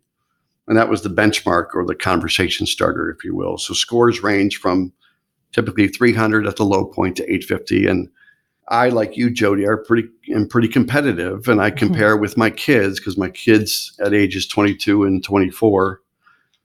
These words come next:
Speaker 1: uh, have better scores than I do. But we have this competition. I'm in last right now. But I can keep striving to get better.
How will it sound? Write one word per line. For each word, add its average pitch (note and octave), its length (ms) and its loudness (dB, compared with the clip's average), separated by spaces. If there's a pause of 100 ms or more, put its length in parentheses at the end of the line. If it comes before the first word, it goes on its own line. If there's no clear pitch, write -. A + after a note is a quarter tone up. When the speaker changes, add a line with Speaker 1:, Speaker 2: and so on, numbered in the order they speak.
(720)
Speaker 1:
uh, G2 260 0
have F#2+ 240 -2
better G2+ 180 2
scores A#2+ 400 2
than F#2 100 -2
I C#2 140 -4
do. - 380 -12 (260)
But C3+ 180 2
we C3 80 0
have B2+ 220 2
this C3 140 -2
competition. B2 640 0
I'm A2 140 4
in A2+ 80 2
last C3+ 360 0
right D#2 200 -2
now. - 240 -10 (640)
But A2 140 0
I - 40 -14
can G#2+ 100 -6
keep F2 200 0
striving G#2+ 520 0
to G#2+ 160 -6
get G#2 280 0
better. F#2 360 2